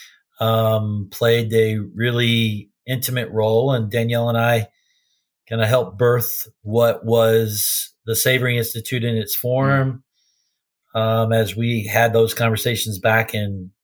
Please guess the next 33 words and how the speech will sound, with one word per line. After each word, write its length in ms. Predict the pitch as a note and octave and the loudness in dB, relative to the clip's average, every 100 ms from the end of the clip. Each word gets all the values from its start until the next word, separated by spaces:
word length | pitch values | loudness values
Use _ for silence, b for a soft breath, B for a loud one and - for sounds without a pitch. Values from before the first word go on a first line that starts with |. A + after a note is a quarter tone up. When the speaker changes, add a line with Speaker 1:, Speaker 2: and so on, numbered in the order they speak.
| _ _ | _ _
Speaker 1:
two 140 | A#2 | -6
thousand 720 | A2 G#2 G2 G2+ G#2 G2 F#2 - | -2 -2 -2 -6 -6 -8 -10 -12
ten. 420 | - G2 G2+ F2+ | -8 -6 -6 -8
Speaker 2:
Wow. 200 | F2 E2 | -12 -10
Speaker 1:
So 580 | E2+ - F#2+ F#2+ F2+ F2+ G#2+ | -10 -6 -6 -4 -4 -6 -14
we're 200 | G2+ G2+ - _ | -14 -14 -16 _
lo-, 100 | G#2 | -4
Speaker 2:
Sin-, 200 | G#2 C3 | 0 2
Speaker 1:
long 120 | A2+ A#2+ | 2 0
Speaker 2:
since 240 | - - | 2 0
Speaker 1:
time 60 | G2 | 0
Speaker 2:
the 60 | |
Speaker 1:
ago, 80 | G#2 | 0
Speaker 2:
beginning, 300 | A2 C3+ A#2 | 2 2 2
right? 200 | F2 G#2 | 0 0
Speaker 1:
so. 60 | - | 0
Speaker 2:
The 60 | |
Savory 260 | - C3 A#2 | 0 2 0
Institute 280 | G#2+ - A#2 | -2 0 -2
was 140 | F2+ | -2
founded 360 | - A2 A2+ G2+ | 0 0 2 0
in 300 | G2 F#2+ F2 _ - | 0 -4 -8 _ -6
two 120 | B2 | -2
thousand 300 | A#2 A2 G2 | 2 0 0
and 100 | F2+ | 0
nine. 340 | G#2+ D3+ E2 | 0 0 -4
Speaker 1:
Yes. 160 | - - _ _ _ _ _ _ _ _ _ _ _ _ _ _ _ _ - | -6 -20 _ _ _ _ _ _ _ _ _ _ _ _ _ _ _ _ -2
Nine, 360 | A2+ G#2 F2 - | 2 2 -2 -14
correct. 580 | - G2+ G#2+ G#2+ - - | -8 -2 0 0 -4 -10
Yeah. 260 | G#2 G#2 F#2+ - _ | -2 -2 -2 -10 _
So 480 | - - G#2 G2 F#2 B B B B B B - | -10 0 2 2 -2 B B B B B B -2
I 120 | A#2 | 0
was 440 | A#2 A2 - - | 2 0 -2 -4